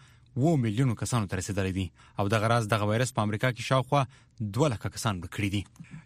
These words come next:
جمهور رئیس ټرمپ په خپلې وینا کې وویل چې موږ د واکسین په تیارۍ کار روان کړی دی. موږ به دغه واکسین تقسیم کړو. دغه وایرس ته به ماته ورکړو او هیواد به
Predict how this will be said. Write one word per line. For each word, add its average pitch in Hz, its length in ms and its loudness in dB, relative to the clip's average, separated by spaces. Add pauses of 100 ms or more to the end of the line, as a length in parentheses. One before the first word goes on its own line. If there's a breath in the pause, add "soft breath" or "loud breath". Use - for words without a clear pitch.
جمهور 156 220 6
رئیس 151 140 -2
ټرمپ 196 180 4
په 151 80 -2
خپلې 165 200 2
وینا 160 200 4
کې 147 120 -2
وویل 160 280 2
چې - 220 -6
موږ 143 140 4
د 123 120 2
واکسین 127 340 0
په 127 120 0
تیارۍ 120 360 2
کار 120 200 2
روان 104 260 0
کړی 165 220 2
دی. 151 80 4 (440 soft breath)
موږ 143 160 2
به 127 120 2
دغه 98 180 0
واکسین 104 440 0
تقسیم 117 360 0
کړو. 87 140 -8 (360)
دغه 113 180 2
وایرس 160 220 0
ته - 140 0
به 110 140 2
ماته 180 260 2
ورکړو 185 260 0 (500 soft breath)
او 107 140 2
هیواد 104 420 0
به 98 60 0